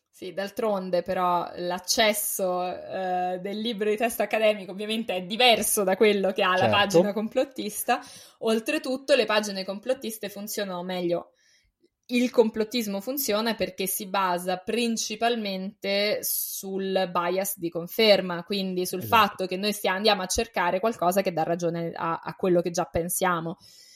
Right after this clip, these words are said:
Speaker 2: Esatto, o che comunque ci sembri verosimile.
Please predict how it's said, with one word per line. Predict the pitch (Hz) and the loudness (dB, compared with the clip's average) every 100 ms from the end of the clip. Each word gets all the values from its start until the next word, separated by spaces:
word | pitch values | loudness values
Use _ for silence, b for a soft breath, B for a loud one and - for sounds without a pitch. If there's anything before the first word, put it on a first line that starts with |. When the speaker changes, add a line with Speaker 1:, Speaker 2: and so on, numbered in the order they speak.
| B | B
Speaker 2:
Esatto, | 120 123 196 | -4 0 0
o | |
che | 190 220 | 0 2
comunque | 233 233 220 | 2 2 2
ci | - | -2
sembri | - 175 175 170 170 160 | -2 0 2 2 2 2
verosimile. | 147 156 - 90 92 95 | 2 2 -2 -12 -10 -12